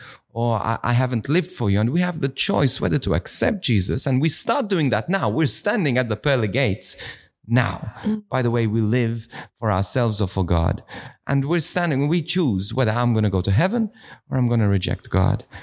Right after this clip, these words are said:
Speaker 1: Or, "God, I'm not ready yet. I need some time of purification." And praise the Lord, there's purgatory, okay?
Speaker 2: Mm.
Speaker 1: A place where we can be purified to go into heaven. We'll talk about purgatory another time.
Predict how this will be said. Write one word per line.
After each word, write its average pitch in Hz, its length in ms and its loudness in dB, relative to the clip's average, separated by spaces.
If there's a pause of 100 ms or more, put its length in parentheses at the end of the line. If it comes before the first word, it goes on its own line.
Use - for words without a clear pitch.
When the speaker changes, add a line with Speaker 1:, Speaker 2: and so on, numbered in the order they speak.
(140)
Speaker 1:
Or, 117 120 -8
"God, 135 260 0
I'm 135 120 0
not 131 200 -2
ready 107 220 2
yet. 98 320 2
I 107 100 2
need 107 220 2
some 110 220 -2
time 101 220 2
of 90 140 -2
purification." 87 760 0
And 92 260 2 (520)
praise 120 340 0
the 110 100 0
Lord, 98 320 0
there's 92 240 -2
purgatory, 95 680 0
okay? 117 280 0
Speaker 2:
Mm. 95 420 -12
Speaker 1:
A - 40 -18
place 101 260 0
where 104 80 2
we 98 80 2
can 101 180 2
be 92 100 0
purified 95 600 -2
to - 80 -8
go 85 220 2
into 82 160 0
heaven. 90 180 0
We'll 110 120 0
talk 127 220 -2
about 95 240 -2
purgatory 92 400 -2
another 85 240 0
time. - 280 -2